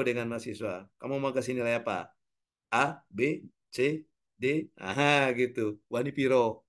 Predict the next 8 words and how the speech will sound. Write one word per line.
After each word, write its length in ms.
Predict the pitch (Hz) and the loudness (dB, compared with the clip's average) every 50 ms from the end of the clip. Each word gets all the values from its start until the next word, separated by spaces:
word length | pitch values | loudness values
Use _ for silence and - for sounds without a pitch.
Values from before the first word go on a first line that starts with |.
| _ - | _ -8
Nah, 280 | 98 98 95 92 90 - | -6 -6 -6 -6 -8 -12
itu 200 | 120 113 117 - 233 | -14 -8 -4 -2 -2
menyalahgunakan 640 | 214 196 156 139 123 123 117 120 113 117 117 127 117 113 | 0 2 2 4 4 2 2 0 -2 -2 -2 -2 -4 -2
wewenang 400 | 110 110 139 170 180 156 135 131 131 | 0 0 0 2 2 0 0 -2 -4
itu. 200 | 123 - 117 110 - - _ _ _ _ _ _ _ _ _ _ _ _ _ _ _ _ _ _ _ _ _ _ _ _ _ - | -6 -6 -8 -8 -10 -14 _ _ _ _ _ _ _ _ _ _ _ _ _ _ _ _ _ _ _ _ _ _ _ _ _ 0
Ya, 80 | 147 165 | 4 6
ndak, 140 | 185 190 190 | 8 10 12
iya? 200 | 196 190 190 202 | 12 12 12 10